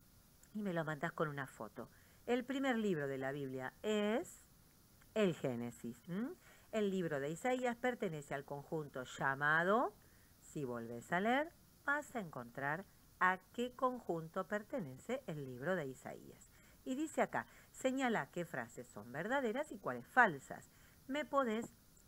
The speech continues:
escribir, si querés, solamente las verdaderas, y si no, las escribís y pones al lado una V o una F, según se trate de verdaderas o falsas. Fíjate que acá dice,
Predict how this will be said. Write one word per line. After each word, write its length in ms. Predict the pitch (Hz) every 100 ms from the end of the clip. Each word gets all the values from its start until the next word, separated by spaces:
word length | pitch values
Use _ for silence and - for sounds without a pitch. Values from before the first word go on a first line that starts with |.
| -
escribir, 880 | 170 143 - 135 139 160 147 165 202 - - - - -
si 240 | - 277
querés, 360 | 247 170 151 160
solamente 640 | - 147 123 131 131 131
las 160 | 127 117
verdaderas, 720 | 143 175 233 247 226 247 269
y 80 | 320
si 160 | - 269
no, 240 | 185 214 - -
las 240 | 139 120 -
escribís 480 | - 220 247 269 294
y 60 |
pones 400 | - 151 127 -
al 140 | 117 120
lado 260 | 127 135
una 240 | 180 240 262
V 280 | 196 208 - - - -
o 100 | 240
una 280 | 262 277 277 -
F, 400 | 151 - - 160 - - -
según 320 | 175 151 165
se 160 | 208
trate 360 | 175 160 139 123
de 120 | 131
verdaderas 680 | 160 214 247 180 165 247 -
o 120 | 160
falsas. 580 | 131 120 113 104 - - - - - -
Fíjate 380 | 240 269 262
que 100 | 269
acá 220 | 190 190 170
dice, 340 | 131 -